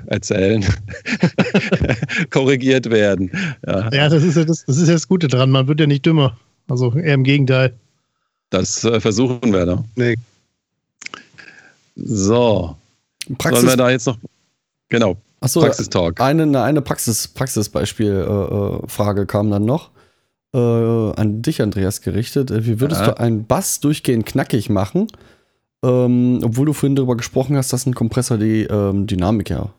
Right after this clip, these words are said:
Speaker 4: wegnimmt? Jetzt mal so frei zusammengefasst.
Speaker 1: Ja, das ist, das ist, ist natürlich so eine Pauschalfrage. Was ist Bass? Reden wir über einen Synthi-Bass, äh,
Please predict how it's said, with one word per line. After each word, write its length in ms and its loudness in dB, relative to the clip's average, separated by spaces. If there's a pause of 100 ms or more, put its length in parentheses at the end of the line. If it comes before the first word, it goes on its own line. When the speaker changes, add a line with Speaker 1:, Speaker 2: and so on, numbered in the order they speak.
Speaker 4:
wegnimmt? 480 -8 (200)
Jetzt 160 -8
mal 100 -2
so 260 -4 (120)
frei 260 -4
zusammengefasst. 720 -8 (1500)
Speaker 1:
Ja, 200 0
das 140 0
ist, 300 -6 (160)
das 220 -2
ist, 140 -2
ist 360 2
natürlich 320 2
so 100 0
eine 100 2
Pauschalfrage. 840 0
Was 160 0
ist 160 -8
Bass? 380 -2 (840)
Reden 220 2
wir 120 2
über 200 0
einen 100 0
Synthi-Bass, 680 0
äh, 420 0